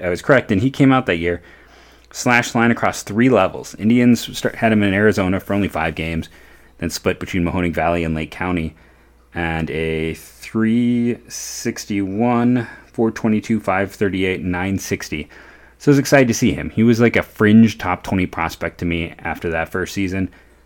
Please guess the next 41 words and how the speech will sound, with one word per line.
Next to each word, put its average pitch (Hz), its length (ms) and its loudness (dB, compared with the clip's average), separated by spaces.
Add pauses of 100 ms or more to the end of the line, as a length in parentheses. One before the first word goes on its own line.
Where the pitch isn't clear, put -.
(120)
I - 20 -16
was - 100 -10
a 82 60 -6
big 87 220 -4
fan 107 240 0
of 113 100 2
his. 110 320 0
I - 100 -10
thought 80 180 -6
it 80 40 -8
was 76 140 -8
a 80 240 -6 (100)
great - 300 -6
selection. 90 600 -2 (1120)
Then 127 120 2
he 139 60 4
got 135 160 4
hurt. 101 280 2 (560)
Missed 104 260 -2
all 95 240 -2
of 120 120 -2
the 123 60 -4
twenty 110 260 2
nineteen 90 360 0
season, 85 260 -6
missed 87 160 -8
all 90 120 0
of - 80 -6
twenty 101 240 -2
twenty. 92 400 -2 (680)
So - 180 -2
for 120 120 2
a 101 60 2
guy 110 240 -2
who 120 80 -2
played 98 440 0 (380)
twenty 131 540 2
games 113 400 2
in 95 100 0
Lake 90 160 -2
County, 78 360 -6